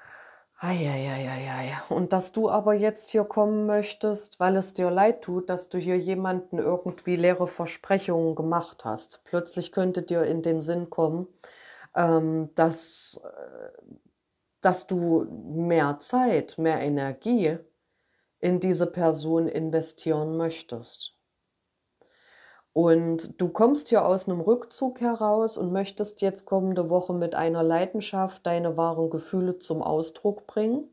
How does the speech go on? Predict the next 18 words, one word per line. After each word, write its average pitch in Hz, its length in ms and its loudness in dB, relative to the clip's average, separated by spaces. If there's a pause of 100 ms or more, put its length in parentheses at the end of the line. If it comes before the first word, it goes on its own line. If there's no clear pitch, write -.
(960)
und 196 400 0 (360)
könntest 208 420 0
der 180 300 0 (340)
Hoffnung 233 480 6
sein, 202 640 -2
dass, - 540 4
äh, 175 280 -2
hier 196 240 2
jemand 180 540 0
genau 170 360 -2
dieser 180 360 0
Verbindung, 175 920 -2 (1000)
ähm, 160 720 0 (440)
wieder 180 380 2
eine 165 240 0
Chance 165 640 -2
geben 160 380 2
könnte. 143 560 -2